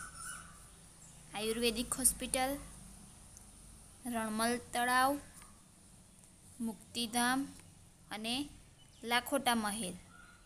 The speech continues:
હવે પાટણના જોવાલાયક સ્થળો જોઈશું. પાટણમાં રાણીની વાવ,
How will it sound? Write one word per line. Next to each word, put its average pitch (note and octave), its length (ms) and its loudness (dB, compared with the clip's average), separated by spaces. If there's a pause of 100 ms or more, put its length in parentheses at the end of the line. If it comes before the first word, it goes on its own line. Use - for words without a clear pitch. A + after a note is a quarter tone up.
(600)
હવે G#3+ 360 0 (400)
પાટણના C4 540 6
જોવાલાયક G#3+ 520 8
સ્થળો F#3+ 280 2
જોઈશું. F3+ 460 8 (1080)
પાટણમાં A#3+ 720 0 (420)
રાણીની B3 600 8
વાવ, C4 420 8